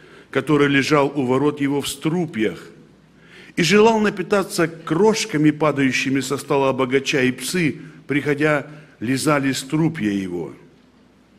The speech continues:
Умер нищий, и отнесён был ангелами на лоно Авраамова.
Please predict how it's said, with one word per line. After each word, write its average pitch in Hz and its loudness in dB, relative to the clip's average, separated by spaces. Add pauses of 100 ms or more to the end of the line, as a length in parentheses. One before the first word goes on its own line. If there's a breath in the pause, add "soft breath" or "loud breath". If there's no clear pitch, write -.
(300)
Умер 156 2
нищий, 123 -2 (1040 soft breath)
и 123 0
отнесён 123 0
был 131 -2
ангелами 143 0
на 123 0
лоно 139 -2
Авраамова. 123 -6